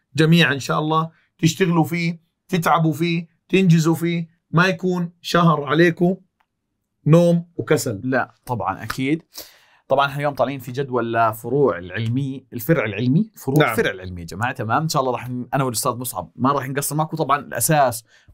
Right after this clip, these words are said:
Speaker 2: في
Speaker 1: الله
Speaker 2: موضوع
Speaker 1: يبارك فيك.
Speaker 2: الجداول هو مصعب القطاوي، مش
Speaker 1: الله
Speaker 2: محمد
Speaker 1: يسلمك.
Speaker 2: مشعل
Speaker 1: الله
Speaker 2: بصراحة.
Speaker 1: يبارك فيك.
Speaker 2: بس احنا حبينا دايمًا ننور عليكم ونعطيكم هيك شوية إضفاء نصائح بسيطة واحنا بنحكي، وإن شاء الله راح ننصح الطلاب.
Speaker 1: بدي أسألك طيب سؤال أستاذ محمد.
Speaker 2: تمام.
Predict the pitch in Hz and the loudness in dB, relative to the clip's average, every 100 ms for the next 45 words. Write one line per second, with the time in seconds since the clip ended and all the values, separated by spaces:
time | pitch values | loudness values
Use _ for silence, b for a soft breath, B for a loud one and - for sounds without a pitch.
0 | - 135 151 180 202 185 175 220 240 226 | -4 2 4 4 4 2 2 6 6 6
1 | 240 226 - 196 170 170 180 131 127 147 | 2 0 0 0 0 2 4 4 4 2
2 | 147 147 139 127 104 104 110 117 143 123 | 2 2 0 -4 -4 -6 0 2 2 0
3 | 113 117 - 160 160 160 156 151 165 156 | -4 -16 -6 -2 2 2 2 0 -2 0
4 | 151 147 143 151 139 147 151 147 139 127 | -2 -2 -2 0 0 0 -2 -6 -2 0
5 | 123 156 143 135 151 147 139 120 - 143 | 0 -2 -4 -6 -2 -2 -4 -6 2 2
6 | 123 123 - 104 120 135 151 120 127 131 | 2 -2 2 2 0 -4 -4 -4 -8 -8
7 | 139 - 180 240 B B B 156 151 170 | -8 -6 -4 -4 B B B -2 0 0
8 | 147 180 165 151 165 175 185 151 - _ | 0 -2 -4 -6 -6 0 4 4 4 _
9 | _ 151 160 220 240 247 233 - 214 196 | _ 0 2 2 2 0 -4 -6 -2 -2
10 | 165 185 117 113 113 101 104 - 160 147 | 0 0 0 -2 -6 -10 -8 0 4 4
11 | 135 | 2